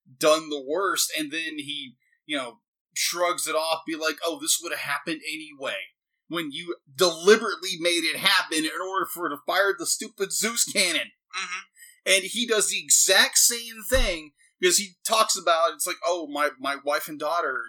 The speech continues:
Speaker 1: died, you know, when the, when the barrier fell." You're doing the exact same thing,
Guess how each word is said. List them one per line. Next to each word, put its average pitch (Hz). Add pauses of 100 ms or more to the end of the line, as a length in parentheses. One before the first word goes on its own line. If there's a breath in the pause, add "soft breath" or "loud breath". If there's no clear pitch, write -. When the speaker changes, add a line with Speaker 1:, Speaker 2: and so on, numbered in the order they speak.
Speaker 1:
died, 135 (160)
you 147
know, 120
when 127
the, 117 (120)
when 139
the 135
barrier 156
fell." 107 (300)
You're 233
doing 180
the 165
exact 139
same 143
thing, 135